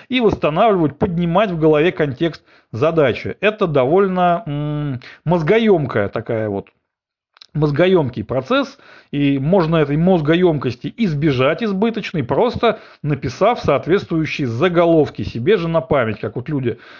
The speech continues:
пишут в памятную книжку всякие заметки. Вот здесь ровно то же самое. Это заметка, текстовая заметка к методу. Зачем он нужен, как он в целом работает, что на входе, что на выходе и какие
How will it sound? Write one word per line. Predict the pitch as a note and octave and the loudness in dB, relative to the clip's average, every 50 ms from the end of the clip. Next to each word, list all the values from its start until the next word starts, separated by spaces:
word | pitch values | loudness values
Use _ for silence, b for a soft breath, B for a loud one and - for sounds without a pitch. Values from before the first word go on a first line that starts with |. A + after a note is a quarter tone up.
| B B B B | B B B B
пишут | - C#4+ C#4 - G3+ C3 | -2 0 0 0 -2 -4
в | - | -2
памятную | - E3 D#3 C#3+ C#3 B2 - C#3+ D3 D3 C#3+ | 0 0 0 0 -2 -4 -4 -2 -2 -2 -2
книжку | - E3 D#3+ C#3+ - - - G#2 | -2 -2 -2 -2 -2 -4 -6 -6
всякие | - - C3 A2+ - A#2 G#2+ | -2 -2 -2 -2 -2 -6 -4
заметки. | G#2 A#2 C#3+ D#3+ E3+ D#3+ C#3+ - B2+ _ - G2 - b b b b b b b b b b | -2 0 0 0 0 0 -2 -2 -4 _ -12 -14 -14 b b b b b b b b b b
Вот | B2+ B2 B2 | -8 -8 -6
здесь | A#2+ D#3 A#3+ A3+ D3+ | -4 -2 -2 -2 0
ровно | - D#3+ G#3+ C4+ A#3+ A3 G#3 D3+ | 2 2 2 2 2 0 0 0
то | - F#3+ G3 | 2 0 0
же | F#3 E3+ | 0 -2
самое. | - - D#3+ C#3+ B2+ A#2 B2 D3+ | -2 0 0 0 0 0 0 -2
Это | D#3 F3 C#3+ | -2 -4 -4
заметка, | B2+ C3 F3 G3 G#3 G#3 F#3+ E3 C#3 - - A#2+ | -2 0 0 0 0 2 2 0 0 -2 -6 -10
текстовая | - - C#4 D4+ - - - F#3 E3 D3+ C3 | -4 -4 -4 -4 -4 -2 0 2 4 4 4
заметка | B2 C#3 C3+ D3 F#3 B3 - - - C3+ - | 4 2 0 2 0 -2 -2 -2 -6 -6 -4
к | - D#3+ F#3+ G3+ - | -2 -2 -2 -2 -2
методу. | - C3 C#3 C#3+ B2+ - - A2+ A2+ | -6 -4 -2 -2 -2 -4 -6 -8 -6
Зачем | A2+ A#2+ E3+ F#3 F3+ - F#3+ E3 C#3 C3+ | -2 -2 -2 -2 0 2 2 2 2 0
он | B2 B2+ D3 F3+ | -2 -2 -2 0
нужен, | A3+ D4+ C#4+ A#3+ A#3+ A3 D#3 - b b b b b b b b b b | 0 0 2 0 0 -2 -4 -8 b b b b b b b b b b
как | - G3+ F3 - D3+ | -2 -2 0 0 0
он | C3+ | -2
в | A#2+ - | -2 -2
целом | - - F3+ D#3 C#3+ B2 B2 | 2 2 4 4 4 2 2
работает, | C3+ E3 F3+ A3+ C#4+ D4 - A#3+ G3+ E3 - | 0 0 2 2 0 2 2 2 0 0 -2
что | - - E3 D3+ | -2 -2 -2 0
на | D3 C#3 | 0 0
входе, | - - F#3+ E3+ D3+ C3+ | -2 0 0 0 0 0
что | A2+ - - C#3+ | -2 -2 -2 -2
на | C#3+ D#3 G3 | 0 2 0
выходе | C4+ C4 - E3 D3 D#3 | 0 0 -2 -4 -4 -4
и | G3 | -4
какие | - E3 B2 - - F3 F3+ D#3 | -4 -4 -6 -4 -4 -4 -4 -4